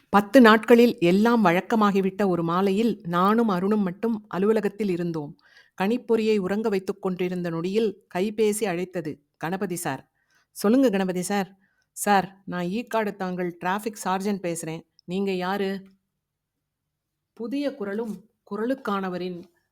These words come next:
பணியும் கேட்ட நொடியே மனம் யூகித்து விட்டது. சட்டென்று பதட்டம் உடலின் மொழியில் குடியேறியது. "சார், கணபதி சாருக்கு என்னாச்சு?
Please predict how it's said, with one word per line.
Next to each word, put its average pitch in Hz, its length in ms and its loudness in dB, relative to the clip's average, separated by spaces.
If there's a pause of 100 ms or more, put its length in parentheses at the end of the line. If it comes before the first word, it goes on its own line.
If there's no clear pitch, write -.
(220)
பணியும் 214 480 -2
கேட்ட 202 320 -6
நொடியே 190 540 -4
மனம் 190 380 -2
யூகித்து 214 500 0
விட்டது. 160 480 -2
சட்டென்று 214 580 -2
பதட்டம் 196 580 -4 (360)
உடலின் 214 420 2
மொழியில் 185 540 0
குடியேறியது. 180 720 -2 (340)
"சார், - 520 -2 (280)
கணபதி 226 420 2
சாருக்கு 196 300 2
என்னாச்சு? 208 460 0